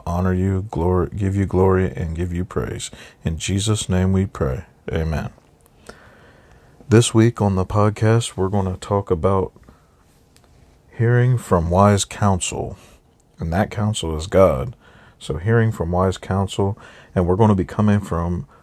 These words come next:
Proverbs chapter one, verse five, and there'll be a-, another verse that we reference when we go through, but Proverbs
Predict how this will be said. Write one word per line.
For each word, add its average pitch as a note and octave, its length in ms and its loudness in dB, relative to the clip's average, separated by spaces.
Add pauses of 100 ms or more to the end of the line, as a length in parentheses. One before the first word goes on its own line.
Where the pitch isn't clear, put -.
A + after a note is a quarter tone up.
(140)
Proverbs G#2 880 0 (760)
chapter G#2 400 2
one, G2 380 4
verse - 240 -4
five, A2+ 720 2 (1160)
and F#2+ 520 -4 (280)
there'll F#2 160 0
be G2 140 2
a-, F2+ 280 0 (120)
another G2 320 4
verse F#2 320 -2
that - 140 -2
we F2 200 -2
reference F#2 800 0 (400)
when F2+ 160 -2
we F2 100 0
go F2+ 280 0
through, A2 500 2 (400)
but E2+ 260 -2
Proverbs F#2+ 800 -2